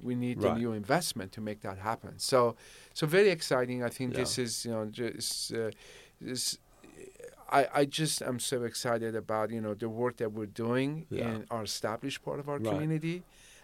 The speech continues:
Speaker 1: and the work that's ahead of us in ter-, in for, for the, in the growth areas. I think it would be just an amazing,
Speaker 2: And that'll be an
Speaker 1: amazing
Speaker 2: influx for the city of
Speaker 1: Absolutely.
Speaker 2: residents. Yeah.
Speaker 1: Absolutely.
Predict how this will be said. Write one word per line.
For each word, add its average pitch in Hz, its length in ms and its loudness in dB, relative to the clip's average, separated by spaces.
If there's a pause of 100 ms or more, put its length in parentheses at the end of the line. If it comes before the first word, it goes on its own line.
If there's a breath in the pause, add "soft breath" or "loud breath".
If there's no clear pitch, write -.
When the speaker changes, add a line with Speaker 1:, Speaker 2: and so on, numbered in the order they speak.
Speaker 1:
and 123 200 4
the 120 80 6
work 120 300 2
that's 117 220 2
ahead 113 300 -2
of 135 160 0
us 151 220 -2
in 117 160 -4
ter-, 107 260 -6
in 117 160 -6
for, 113 240 -4 (160)
for 117 240 0
the, 107 300 -2 (320 soft breath)
in 123 100 0
the 110 100 0
growth 117 360 0
areas. 139 500 -2
I - 100 -6
think 147 300 -10
it 143 80 -10
would 135 160 -10
be 131 140 -8
just - 260 -12
an 127 100 -6
amazing, 117 360 -4
Speaker 2:
And 110 100 2
that'll 123 200 6
be 113 120 6
an 101 80 6
Speaker 1:
amazing 123 200 6
Speaker 2:
influx 101 440 2
for 101 100 -2
the 107 120 -2
city 123 340 2
of 98 180 0
Speaker 1:
Absolutely. 117 380 6
Speaker 2:
residents. - 460 -8
Yeah. - 200 -4
Speaker 1:
Absolutely. - 540 -12